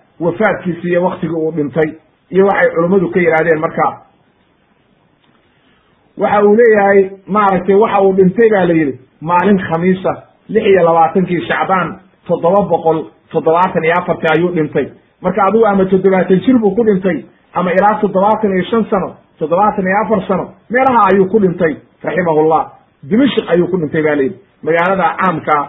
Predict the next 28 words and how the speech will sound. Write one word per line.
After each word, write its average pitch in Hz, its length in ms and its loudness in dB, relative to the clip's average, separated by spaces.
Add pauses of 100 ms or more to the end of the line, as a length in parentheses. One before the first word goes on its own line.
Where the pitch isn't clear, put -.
(280)
oo 160 100 0
waxa 175 220 0
weeye 170 340 2
magaalo 160 320 0
madaxda 170 460 -2
Suuriya 190 320 2 (320)
ayuu 220 200 2
ku 262 120 -2
dhintay. 185 320 -2 (1200)
Waxa 196 220 0
uu 208 100 4
leeyahay 226 320 4
Naasiruddin 202 800 2
Dimashqi, 190 680 0 (160)
markuu 214 280 0
turjumada 202 460 2
u 233 120 2
samaynayo, 202 520 0 (460)
"Kaanat 196 360 0
lahu 185 280 2
jinaasatun 185 800 0 (320)
xaafilatun 170 680 -2
mashhuuda." 151 440 -4 (640)
Jinaasadiisii 180 760 0
maalintuu 202 500 2
dhintay, 160 340 -4 (320)
aad 190 320 2
iyo 175 160 0